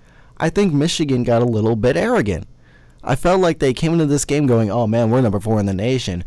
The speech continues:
We're favored to win for the first time ever. We're, this game is in the bag. I don't care if we're in Columbus. We're gonna get this win." And then all of a sudden, Ohio State reminded them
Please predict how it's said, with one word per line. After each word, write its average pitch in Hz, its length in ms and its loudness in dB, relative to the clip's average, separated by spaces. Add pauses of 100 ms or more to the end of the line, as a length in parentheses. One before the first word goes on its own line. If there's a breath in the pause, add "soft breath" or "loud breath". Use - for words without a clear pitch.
(160 loud breath)
We're 156 160 2
favored 120 360 0
to 110 60 2
win 135 220 0
for - 60 0
the 107 100 -2
first 113 240 -2
time 104 160 -2
ever. 104 180 0
We're, 156 380 0
this 180 240 -2
game 117 240 0
is 107 120 -2
in 127 100 0
the 107 60 0
bag. 117 440 -4
I 113 80 -4
don't 165 140 -6
care 160 160 0
if 135 120 -4
we're 110 120 0
in 101 80 -4
Columbus. 98 440 -6
We're 151 120 -6
gonna 123 140 0
get 113 200 -4
this 131 160 -2
win." 147 300 0 (480 loud breath)
And 104 120 -4
then 98 120 -2
all 127 180 0
of 151 60 -2
a 139 60 -2
sudden, 123 280 2
Ohio 117 480 0
State 95 540 -2 (320 loud breath)
reminded 101 720 0
them 85 400 -6